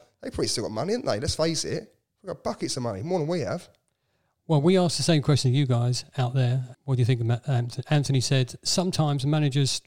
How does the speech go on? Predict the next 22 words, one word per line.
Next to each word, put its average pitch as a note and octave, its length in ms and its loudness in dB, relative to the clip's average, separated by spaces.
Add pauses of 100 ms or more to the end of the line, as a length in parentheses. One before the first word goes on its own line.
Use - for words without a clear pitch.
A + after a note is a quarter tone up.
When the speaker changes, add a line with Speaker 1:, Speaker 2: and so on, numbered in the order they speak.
(220)
Speaker 2:
and B2+ 120 2
clubs C3+ 440 -4
just - 380 -2
work B2+ 220 2
together. A#2 520 0
Bringing D3+ 240 2
him C#3+ 100 2
back C#3+ 240 0
may C3+ 220 4
have B2+ 80 0
Speaker 1:
Oh, - 60 -8
yeah. D#3+ 60 0
Speaker 2:
proven C3+ 280 4
to C3 80 2
be B2+ 140 2
a A#2+ 80 2
masterstroke C3+ 800 0
by A#2+ 280 0 (420)
Mick C3 180 0
and A#2+ 100 0
Gary A#2 280 2
Sweet. A2 380 -2